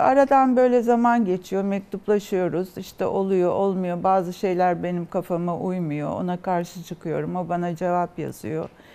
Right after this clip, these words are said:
İzinden geliyor, görüşüyoruz gizlice. Ve sonunda ben karar veriyorum, ani bir karar veriyorum. Çünkü beni,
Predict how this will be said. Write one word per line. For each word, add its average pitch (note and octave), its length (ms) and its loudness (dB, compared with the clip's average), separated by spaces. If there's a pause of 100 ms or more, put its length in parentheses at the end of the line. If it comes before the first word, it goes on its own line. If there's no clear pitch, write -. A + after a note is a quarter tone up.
(140)
İzinden G3 640 0
geliyor, D#3+ 400 -2
görüşüyoruz F3 680 -4 (100)
gizlice. D3+ 600 -10 (1000)
Ve C4 140 -2
sonunda A#3 540 0
ben A3+ 300 4
karar G#3 440 4
veriyorum, D#3+ 520 -2
ani F#3+ 440 -2
bir E3+ 60 -8
karar F3+ 440 0
veriyorum. D#3 540 -4
Çünkü G3 280 -8
beni, F#3 320 -2